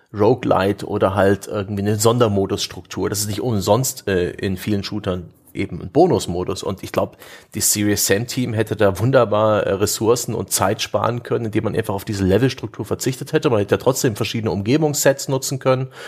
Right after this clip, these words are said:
eine kleine Progression schaffen, aber die Story hätte es nicht unbedingt gebraucht, nicht in der Form,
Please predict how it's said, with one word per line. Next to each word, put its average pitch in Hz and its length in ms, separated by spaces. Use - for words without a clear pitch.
eine 107 80
kleine 98 240
Progression 101 520
schaffen, 120 300
aber 87 100
die 92 60
Story 127 280
hätte 127 160
es - 60
nicht 117 100
unbedingt 107 320
gebraucht, 95 480
nicht 95 140
in 90 80
der 95 160
Form, 98 380